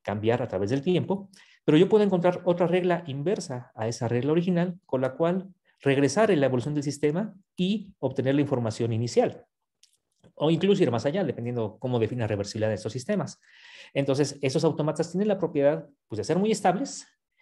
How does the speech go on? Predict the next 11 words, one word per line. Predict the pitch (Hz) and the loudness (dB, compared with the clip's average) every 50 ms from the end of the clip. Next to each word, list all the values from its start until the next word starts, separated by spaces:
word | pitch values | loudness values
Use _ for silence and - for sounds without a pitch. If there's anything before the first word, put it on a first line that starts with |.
| _ _ _ - | _ _ _ -16
sin | - 143 - - - 147 143 135 131 | -12 -10 -6 -2 0 2 2 2 0
ser, | 123 - 147 143 151 151 151 123 | 0 2 4 4 4 2 2 0
eh, | 127 117 113 110 107 107 107 107 107 104 101 101 98 98 95 - - _ _ _ _ _ - - - - | 2 2 4 4 4 4 2 0 0 0 0 -2 -2 -4 -6 -8 -12 _ _ _ _ _ -20 -20 -12 -6
digamos, | 127 120 110 117 123 123 120 110 113 - - - - | -4 -2 0 2 2 2 0 0 -2 -4 -8 -8 -6
eh, | 113 107 101 101 98 95 95 95 95 95 95 - | -4 -2 -2 -2 -2 -2 -4 -4 -4 -6 -6 -2
triviales, | 107 117 113 120 117 110 120 190 - - - - _ _ _ _ _ _ _ _ _ | -2 0 2 2 2 2 0 -2 -6 -10 -14 -16 _ _ _ _ _ _ _ _ _
y | - 247 240 | -2 -2 0
conservar | - 190 160 - 139 127 120 135 147 | 2 0 2 4 4 4 4 4 4
la | 151 | 2
información | 143 127 127 120 120 107 - 123 120 131 - - - | 2 2 0 0 0 0 0 0 0 0 -2 -6 -8
inicial, | - 135 113 107 98 - - 107 98 101 107 107 | -6 -6 -4 -4 -6 -4 -2 -2 -2 -2 -2 -6